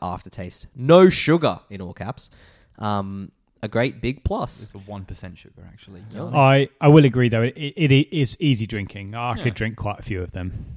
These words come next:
Speaker 2: <laughs> Somebody doesn't agree with that comment.
Speaker 3: Nope. <laughs>
Speaker 1: Okay. Um, so this is from Herney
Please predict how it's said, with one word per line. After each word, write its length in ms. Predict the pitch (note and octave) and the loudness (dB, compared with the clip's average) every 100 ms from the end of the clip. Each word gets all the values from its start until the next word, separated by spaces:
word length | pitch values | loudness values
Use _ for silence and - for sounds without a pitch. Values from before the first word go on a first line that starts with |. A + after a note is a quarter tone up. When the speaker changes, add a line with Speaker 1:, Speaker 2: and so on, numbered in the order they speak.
| - - - - - - _ _ - - - - _ - _ | -16 -20 -20 -20 -20 -20 _ _ -20 -20 -20 -20 _ -20 _
Speaker 2:
<laughs> 640 | - - D#3+ D#3+ D3+ D3 C3 | -18 -8 -8 -6 -8 -8 -10
Somebody 340 | - A#2 G2+ G2+ | -12 -12 -12 -12
doesn't 180 | G2 | -14
agree 220 | G#2 A2 G#2+ | -14 -14 -14
with 80 | A#2+ | -14
that 120 | - | -10
comment. 460 | - G#2 G#2+ C#3+ F3+ | -6 -2 2 4 6
Speaker 3:
Nope. 120 | D#3+ B2+ | 6 4
<laughs> 160 | - - | 0 -10
Speaker 1:
Okay. 680 | A2+ B2 - A#3 G3 F3 - - F3 G#3 C3 _ _ _ | -8 -8 -12 -10 -10 -10 -4 4 6 6 2 _ _ _
Um, 920 | C#3 C#3 C#3+ C#3+ D3 D3 C#3+ C#3+ C#3 _ _ _ _ _ _ _ _ _ _ _ | -4 -2 0 0 -2 -6 -8 -10 -12 _ _ _ _ _ _ _ _ _ _ _
so 300 | - C3 C3 | -4 -2 -2
this 200 | D3 F#3+ | -4 -8
is 140 | D3+ | -10
from 880 | - - B2+ A#2 A2 G#2+ G#2 G#2 G2+ _ - - | -12 -8 -6 -6 -6 -8 -8 -10 -14 _ -16 -6
Herney 580 | B2+ C3 A#2 E3+ C4+ | -2 0 -2 -6 -10